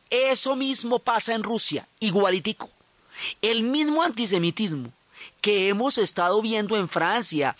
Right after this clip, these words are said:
y en Europa Occidental y todo eso, también se da en Rusia. Y por lo mismo. Porque la fe ortodoxa y, la, y los católicos en eso están totalmente de acuerdo.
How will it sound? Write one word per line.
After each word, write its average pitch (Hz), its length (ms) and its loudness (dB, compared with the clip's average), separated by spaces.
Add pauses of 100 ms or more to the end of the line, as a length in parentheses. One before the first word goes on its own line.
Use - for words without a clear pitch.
(300)
y 165 120 -2
en 165 100 2
Europa 170 400 2
Occidental 170 800 -2
y 160 80 -6
todo 190 260 2
eso, - 280 -2
también 147 480 -2
se 190 140 -2
da 175 80 2
en 170 60 0
Rusia. - 400 -6 (480)
Y 220 140 2
por 190 260 2
lo 151 120 0
mismo. - 280 -4 (720)
Porque - 360 2
la 147 160 0
fe 208 160 2
ortodoxa 190 680 0
y, 160 140 0
la, 139 180 0 (140)
y 160 100 0
los 156 160 2
católicos 170 640 0 (300)
en 165 160 2
eso 175 220 2
están 180 260 0
totalmente 170 640 0
de 160 100 2
acuerdo. 156 480 -2